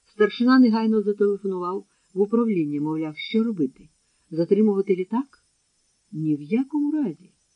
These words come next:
відповіло управління. «Треба лише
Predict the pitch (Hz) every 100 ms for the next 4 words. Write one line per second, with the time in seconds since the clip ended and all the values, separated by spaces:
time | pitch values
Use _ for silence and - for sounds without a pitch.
0 | _ _ - 170 165 165 156 151 147 170
1 | 151 135 117 - _ _ _ _ _ _
2 | 170 190 247 311 302 - 285